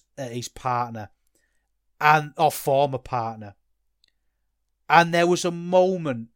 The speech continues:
of them looking at each other. And there's almost, you could see in Mills's eyes and Oku's eyes,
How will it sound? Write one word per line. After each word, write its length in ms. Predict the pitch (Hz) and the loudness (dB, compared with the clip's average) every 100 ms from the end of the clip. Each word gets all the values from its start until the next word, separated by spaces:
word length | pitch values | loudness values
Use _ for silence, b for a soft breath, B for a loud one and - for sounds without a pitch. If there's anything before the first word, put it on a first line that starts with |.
| - | -8
of 200 | 143 - | -8 -6
them 220 | 143 135 | -8 -6
looking 400 | 143 156 - 143 | -6 -6 -6 -8
at 80 | 135 | -8
each 320 | 120 123 - | -12 -12 -12
other. 320 | 117 110 98 _ _ _ _ _ _ _ _ _ _ _ _ _ _ | -10 -12 -14 _ _ _ _ _ _ _ _ _ _ _ _ _ _
And 200 | 139 160 | 0 2
there's 160 | 165 151 | 0 0
almost, 680 | 165 196 196 208 202 - - | 2 2 2 0 0 -4 -14
you 160 | 175 175 | -20 -16
could 200 | - 180 | -12 -8
see 500 | - - 202 202 175 | -6 -6 -4 -4 -6
in 180 | 139 | -8
Mills's 400 | 135 139 139 127 | -6 -6 -6 -6
eyes 300 | 139 139 135 | -2 0 0
and 100 | 127 | -4
Oku's 440 | 120 123 - 123 113 | -6 -8 -8 -10 -4
eyes, 480 | 123 120 110 90 | -2 -2 -4 -12